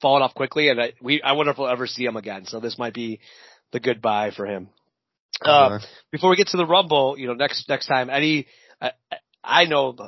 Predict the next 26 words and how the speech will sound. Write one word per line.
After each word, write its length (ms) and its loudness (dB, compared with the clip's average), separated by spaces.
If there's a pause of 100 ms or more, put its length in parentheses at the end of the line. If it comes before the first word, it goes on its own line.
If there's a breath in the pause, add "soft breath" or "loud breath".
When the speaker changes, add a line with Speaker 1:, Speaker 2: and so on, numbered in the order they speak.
(220)
Speaker 1:
like, 220 -12 (160)
move 240 -2
for 100 -6
move 260 -2
this 180 -8
Rumble, 320 -2
but 240 -2 (100)
any 180 4
kind 160 2
of 60 2
predictions 520 0
or 80 -4
what 160 0
you're 120 -4
thinking 360 -4
of, 280 -4 (420 soft breath)
any, 340 -2
like, 220 -4 (240)
about 180 0
the 60 -2
build 360 2
just 140 -6
before 220 -4
we 80 -2
kinda 160 -2
s-, 180 -8